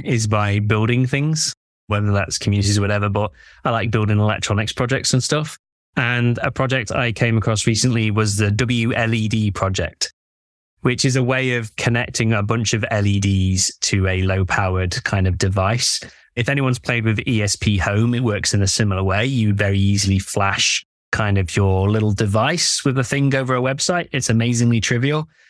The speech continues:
And then you get thing with a built-in web server that can do stuff. So what I did was I three D printed a GitHub lamp, and then I've made that available at Octalamp as the repo, which again, we'll put in the show notes. But that's all just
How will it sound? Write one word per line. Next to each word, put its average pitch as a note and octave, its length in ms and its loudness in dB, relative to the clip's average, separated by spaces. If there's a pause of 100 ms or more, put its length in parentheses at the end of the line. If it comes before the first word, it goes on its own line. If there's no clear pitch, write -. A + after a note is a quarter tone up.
(120)
And A2+ 160 0
then A2 140 2
you A2 140 2
get G#2+ 340 -2
thing C#3 280 2
with B2 120 2
a A#2 60 0
built-in A#2 420 0
web A2 220 0
server G#2+ 400 0
that A2 160 -4
can G#2+ 180 2
do G2 160 2
stuff. G2+ 400 -2
So - 180 0
what G#2 200 2
I G2+ 160 2
did F#2+ 180 0
was G2 160 0
I F#2+ 140 0
three G2 280 0
D F#2+ 140 2
printed F#2+ 480 0
a F#2 180 -2
GitHub B2 460 0
lamp, G#2+ 540 0
and A2 180 2
then G#2 140 2
I've G#2 200 -2
made G#2 220 -2
that G#2+ 220 -2
available G2+ 600 0
at A#2 140 -2
Octalamp G#2 800 0
as A2 160 0
the G#2+ 80 2
repo, G#2 340 0
which - 220 -4
again, D3+ 260 -2
we'll G#2 80 0
put A2 180 -2
in G#2 60 -2
the G#2 80 2
show G#2 160 2
notes. G2+ 220 0
But A#2 100 -2
that's A#2+ 240 0
all A2 300 2
just G2 340 -2